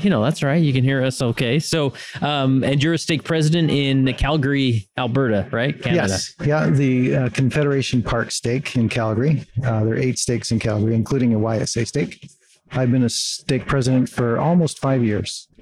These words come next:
Speaker 1: Wow. And, uh, d-, d-, are you originally raised in, in that area, or?
Speaker 2: Yep. Raised in that area. Um, during our married life, we've spent a couple of stints in Korea and Seoul.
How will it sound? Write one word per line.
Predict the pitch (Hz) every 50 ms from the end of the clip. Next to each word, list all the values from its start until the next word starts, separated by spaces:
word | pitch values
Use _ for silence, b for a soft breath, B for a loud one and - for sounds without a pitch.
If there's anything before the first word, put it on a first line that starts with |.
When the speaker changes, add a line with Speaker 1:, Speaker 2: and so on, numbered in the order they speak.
| - -
Speaker 1:
Wow. | 101 104 131 170 127 90 - - - - _ -
And, | - 127 127 127 120 123
uh, | 123 123 120 120
d-, | 120 123 - 127 120 127 123
d-, | 117 110 -
are | - -
you | 135 147 156 151
originally | 151 147 135 147 143 135 127
raised | 127 127 131 151 160 - - -
in, | 135 127 123 117 110 - - _ _ -
in | - 123 120 123 120 110 - -
that | 127 123 127
area, | 131 127 127 135 156 180 - -
or? | 107 98 95 95 - - _
Speaker 2:
Yep. | - 190 196 - - - - _ _ _ - - -
Raised | 120 147 156 160 - -
in | 151
that | 147 139 139
area. | 139 139 139 139 139 135 135 127 147 - - -
Um, | 131 117 110 110 107 107 110 113 113 110 107
during | 104 147 143 139 131
our | 120
married | 120 123 127 131 123
life, | 120 123 131 123 - -
we've | 120 110 -
spent | - - 135 127 120 113 -
a | - 110
couple | - 139 131 - 131 123 117 117 117 110 113
of | 110 101 95 - - _ _ _ _
stints | - - - - - 143 143 131 - -
in | 131 120 120
Korea | - - 127 123 131 143 151 147 147
and | 151 143 120
Seoul. | - - - 113 117 120 127 131